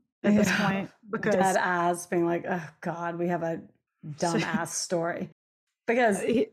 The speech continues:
Speaker 2: if you don't know this person, but you wanna help save her life, you just call the police.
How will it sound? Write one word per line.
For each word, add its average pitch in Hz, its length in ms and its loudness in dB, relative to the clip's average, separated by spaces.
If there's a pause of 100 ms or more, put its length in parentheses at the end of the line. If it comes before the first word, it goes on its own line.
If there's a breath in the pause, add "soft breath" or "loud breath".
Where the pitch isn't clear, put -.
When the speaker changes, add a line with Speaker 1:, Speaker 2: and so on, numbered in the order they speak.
(180)
Speaker 2:
if 214 160 2
you 247 120 2
don't 262 260 2
know 196 240 4
this 214 180 -2
person, 226 640 -2 (200)
but 190 140 2
you 190 120 4
wanna 185 220 2
help 175 240 -2
save 175 240 0
her 185 120 0
life, 170 360 2
you 185 60 -4
just 180 220 -6
call 185 180 0
the 165 80 -2
police. 165 640 -4